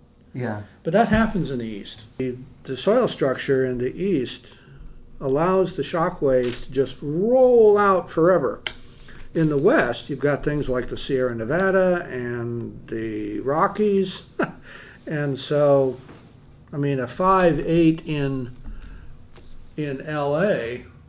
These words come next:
Speaker 2: won't even be felt in San Francisco. But here we have it going much further. So there's a tendency for people who live in areas that don't have frequent earthquakes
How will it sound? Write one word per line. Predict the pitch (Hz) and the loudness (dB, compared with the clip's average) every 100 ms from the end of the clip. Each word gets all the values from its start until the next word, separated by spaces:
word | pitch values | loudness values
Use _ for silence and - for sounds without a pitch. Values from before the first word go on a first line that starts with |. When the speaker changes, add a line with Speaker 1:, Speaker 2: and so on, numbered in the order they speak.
| - - | -20 -20
Speaker 2:
won't | 214 156 175 | -8 -4 -2
even | 165 127 | -2 -4
be | 113 | -6
felt | 113 208 - | -4 -6 -6
in | |
San | - 107 | -10 -14
Francisco. | 95 - - - - - - - - - - - - - - - - - - | -14 -16 -14 -14 -16 -18 -20 -20 -20 -20 -20 -20 -20 -20 -20 -20 -20 -18 -14
But | 123 | -10
here | 117 165 | -2 0
we | 156 117 | 0 -2
have | 120 | -4
it | 117 | -6
going | 127 127 | -6 -6
much | 120 110 | -10 -12
further. | - 139 104 - _ - | -6 -6 -6 -14 _ -18
So | - 175 165 | 0 2 2
there's | 160 175 160 | 2 2 2
a | |
tendency | 165 220 269 254 - 202 | -2 -2 -2 -2 -2 -4
for | 170 170 160 | -2 0 0
people | - - 202 185 160 | -2 -4 -2 -2 0
who | 165 | 0
live | 143 165 180 175 160 - - - - - _ - - | 0 2 2 2 0 -6 -20 -20 -20 -20 _ -18 -4
in | 156 147 156 | -4 -4 -4
areas | 165 175 170 160 151 143 131 - | 2 4 4 4 4 2 -6 -8
that | 135 | -4
don't | 165 170 | 0 0
have | 156 147 | 0 -2
frequent | - - 262 185 120 | -4 -4 -4 -4 -4
earthquakes | 117 - - 117 - | -6 -10 -12 -12 -16